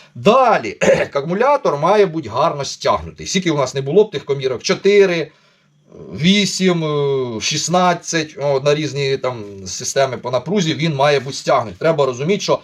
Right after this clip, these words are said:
акумулятор має бути як суцільний моноліт. Коли ви його стягли, оце, оцими шпильками, все його ви стягли, він не має отак, якщо ви його, наприклад, там кинете, і у вас одна комірка там десь раз, не то, що випала, а трошки змістилась. Такого не має бути.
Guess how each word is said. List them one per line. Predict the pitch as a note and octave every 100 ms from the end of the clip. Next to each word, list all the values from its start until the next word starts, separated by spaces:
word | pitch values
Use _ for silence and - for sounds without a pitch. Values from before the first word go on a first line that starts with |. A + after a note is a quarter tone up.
| - - -
акумулятор | A#2+ - D#3 D#3 G3 G3+ D3+
має | C#3+ F3+ E3
бути | C#3 F#3 E3
як | D3+ _ _ _ -
суцільний | F#3 F#3 - F#3 G#3 E3 B2+
моноліт. | C3 E3 F3 D3+
Коли | - D#3
ви | C#3
його | G#2+ -
стягли, | - C3 F3+ C4
оце, | F#3+ - A2+
оцими | - A#2 G2+
шпильками, | - F2+ D3+ F3+ E3+ A#2
все | - B2
його | A2
ви | G3
стягли, | - A2 F#3+ A#3 - - -
він | E3+ F#3+
не | A3+
має | A3+ F#3+ D3
отак, | C#3 D3
якщо | A#2+ - B2
ви |
його, | B2 A2+
наприклад, | G2+ A2+ G#2+ G2
там | E2 D2 _
кинете, | - G#3 E3+ A2+ F#2
і | A#2
у |
вас | C3+ - A#2+
одна | - C#3+
комірка | A2+ C3 D3+ G#2+
там | G#2 F#2
десь | G#2 - -
раз, | C#3 - - _ _ - - - D#2 G2
не | A#2+ C3+
то, | -
що | - C#3+
випала, | B2+ F#2 F#2+
а | F#2+
трошки | A2+ - A2+
змістилась. | G2+ - F#2+ E2
Такого | - - D#3 D#3+
не | D#3+
має | F3 E3 D3
бути. | A2+ G2+